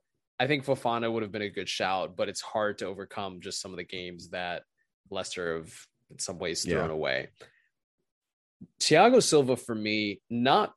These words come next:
Speaker 1: because of almost his defensive capabilities, but his experience, I think, showed through really, really well this season. Like, he, he has been almost a focal point, I feel like, especially for Christensen,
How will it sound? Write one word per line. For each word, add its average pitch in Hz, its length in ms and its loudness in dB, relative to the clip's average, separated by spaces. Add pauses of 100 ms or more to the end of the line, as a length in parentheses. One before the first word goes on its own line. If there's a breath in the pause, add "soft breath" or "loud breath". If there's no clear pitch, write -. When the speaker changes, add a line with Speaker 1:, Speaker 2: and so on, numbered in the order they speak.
(160)
Speaker 1:
because 123 500 2
of 101 360 2 (240)
almost 110 280 -4
his 101 120 -8
defensive 98 420 -4
capabilities, 147 800 0 (280)
but 113 520 4
his 147 260 -2
experience, 127 840 2
I 104 100 0
think, 101 260 -8
showed 98 500 -2 (240)
through 101 340 -8 (240)
really, 113 480 0 (140)
really 104 540 -4
well 80 400 -4 (240)
this 78 180 -2
season. 67 400 -8 (480 soft breath)
Like, 131 200 4
he, 175 340 -4
he 170 320 0
has 160 320 6 (1300)
been 139 180 6
almost 131 320 4
a 117 40 -4
focal 117 420 0
point, 110 240 -4
I 98 60 -2
feel 107 240 -2
like, 98 140 2
especially 104 560 0
for 104 140 -8
Christensen, 85 840 -6